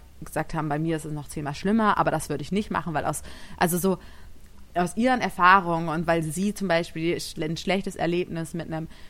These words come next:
Typen hatte, wo es vielleicht ähnlich angefangen habe, hat sie es direkt gleich negativ behaftet und hat gesagt, lass es direkt sein, zum Beispiel, weil das und das. Und du kannst aber manche Situationen einfach nicht vergleichen. Und da war sie halt super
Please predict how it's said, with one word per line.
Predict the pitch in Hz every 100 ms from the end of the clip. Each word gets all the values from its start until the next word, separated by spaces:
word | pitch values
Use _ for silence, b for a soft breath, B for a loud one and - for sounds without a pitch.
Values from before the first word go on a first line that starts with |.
| -
Typen | - 240 247 208 185
hatte, | 180 165 - 175 180 175 170 170 -
wo | 170 160
es | 175
vielleicht | 170 156 - -
ähnlich | 170 170 175 180
angefangen | - 196 208 - 165 170
habe, | 165 165 160
hat | 156 -
sie |
es | 156 -
direkt | 160 160 196 - - -
gleich | 165 170
negativ | 180 180 180 - 180 175 - b b b - - - 165
behaftet | 175 180 180
und | 165
hat |
gesagt, | 160 160 160
lass | 151
es | 165 -
direkt | 151 180 208 -
sein, | 165 170 165 175
zum | - 165
Beispiel, | 160 - 156 143
weil | 160 165 170
das | 160 151
und | 151 156
das. | 175 196
Und | - 160 - -
du | 175
kannst | - 180 175
aber | 170
manche | 170 165 170
Situationen | 160 165 - -
einfach | 151 147
nicht | 156 -
vergleichen. | 147 147 160 208 - 160
Und | 156
da | 151
war | 165
sie | 156 151
halt | 147
super | - 185